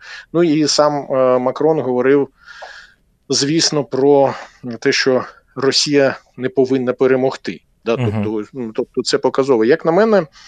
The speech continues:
Speaker 1: то, е, тут з-, наразі навіть і не обов'язково, в принципі, гадати про те, яка з країн,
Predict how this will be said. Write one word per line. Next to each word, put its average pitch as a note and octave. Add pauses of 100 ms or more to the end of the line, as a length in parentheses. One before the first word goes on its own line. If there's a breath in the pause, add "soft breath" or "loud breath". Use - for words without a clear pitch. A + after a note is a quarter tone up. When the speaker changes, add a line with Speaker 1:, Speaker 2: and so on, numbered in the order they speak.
(340 loud breath)
Speaker 1:
то, D3+ (160)
е, C3
тут - (200)
з-, A#2
наразі D3+
навіть D#3
і D#3
не C#3
обов'язково, C#3
в C3
принципі, C#3 (480)
гадати C3+
про B2
те, D#3 (260)
яка C#3
з C3
країн, A#2+